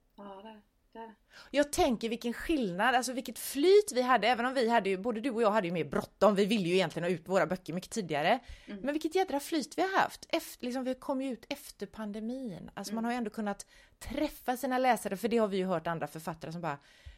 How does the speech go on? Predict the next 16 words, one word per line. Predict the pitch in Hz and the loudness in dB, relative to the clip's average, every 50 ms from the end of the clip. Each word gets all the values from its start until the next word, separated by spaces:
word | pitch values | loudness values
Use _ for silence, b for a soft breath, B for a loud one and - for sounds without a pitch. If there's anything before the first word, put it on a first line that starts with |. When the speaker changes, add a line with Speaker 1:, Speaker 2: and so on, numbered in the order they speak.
| b b | b b
Speaker 2:
"Jag | b 262 - | b -6 -4
saknar | - - - 302 294 294 269 247 - - - 254 262 | -4 -2 0 0 2 2 2 0 -2 -8 -10 -6 -4
det | 254 277 | -4 -2
där | 254 262 233 214 208 196 | 0 0 0 0 0 0
och | 208 202 | 0 -2
vara | 220 247 | -2 -2
ute | 233 196 - 185 | -4 -4 -8 -10
och | 180 | -8
träffa | - 185 180 - 180 | -8 -8 -6 -4 -4
läsarna." | 196 233 247 233 185 160 - - 170 180 202 - | -2 0 0 0 -2 -4 -4 -4 -2 0 0 0
Och | - 240 | 2 2
jag | 208 | 0
har | 220 254 | 0 0
inte | 277 247 247 | -2 -4 -6
riktigt | 247 - 208 196 | -6 -6 -8 -8
fattat | - - 294 277 - _ _ - 254 277 285 - - | -6 -6 -6 -6 -8 _ _ -2 -2 -2 -2 -4 -12